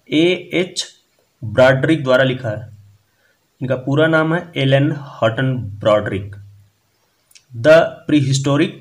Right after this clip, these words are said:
India नामक पुस्तक स्टुअर्ट पिगार्ट ने लिखा है। The Story of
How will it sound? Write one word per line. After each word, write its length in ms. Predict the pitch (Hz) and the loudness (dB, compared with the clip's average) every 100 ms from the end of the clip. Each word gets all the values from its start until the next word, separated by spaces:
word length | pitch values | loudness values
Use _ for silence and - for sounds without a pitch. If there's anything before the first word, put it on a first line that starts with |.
| - _ _ _ - | -20 _ _ _ -4
India 340 | 143 135 113 101 - - - - | 0 2 2 -2 -12 -20 -20 -6
नामक 280 | 120 139 135 | -4 -4 -4
पुस्तक 340 | 131 - 175 131 | -6 -6 -6 -6
स्टुअर्ट 520 | - 135 151 - - | -6 -4 -4 -6 -6
पिगार्ट 380 | 113 107 104 101 | -4 -2 -4 -4
ने 80 | |
लिखा 260 | 101 101 101 | -10 -10 -12
है। 180 | - - - _ _ _ _ _ _ _ _ _ _ _ | -18 -20 -20 _ _ _ _ _ _ _ _ _ _ _
The 320 | 113 123 151 160 180 | -6 4 6 6 0
Story 560 | 151 - 160 165 202 202 | -4 -2 0 0 0 -2
of 200 | 147 | 0